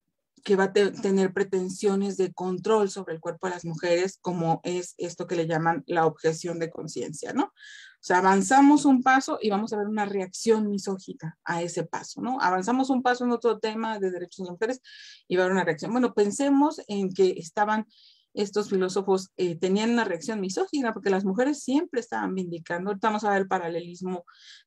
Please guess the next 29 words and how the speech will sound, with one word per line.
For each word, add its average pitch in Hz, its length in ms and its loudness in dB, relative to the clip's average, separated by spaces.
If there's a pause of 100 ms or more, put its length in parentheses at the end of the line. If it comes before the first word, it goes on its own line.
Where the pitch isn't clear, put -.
de 185 160 6
esta 190 180 -2
historia. 185 640 2 (420)
Y 220 120 -4
todas 330 180 2
las 349 140 2
mujeres, 269 540 2
decía 220 580 0
Schopenhauer, 202 840 0
son 202 320 -2
la 190 80 0
mujer. 165 380 -6
Aquí 254 160 -4
nosotros 294 240 2
tenemos 285 260 4
que 277 140 0
identificar, 247 720 -2
cuando 220 160 -2
nosotros 302 200 0
hablamos 247 380 4
de 196 80 0
género 190 380 -2
y 202 40 0
damos 196 220 -4
una 202 140 -8
clase 190 240 -8
de 160 80 -6
género, 196 320 -6 (480)
decimos, 196 340 -2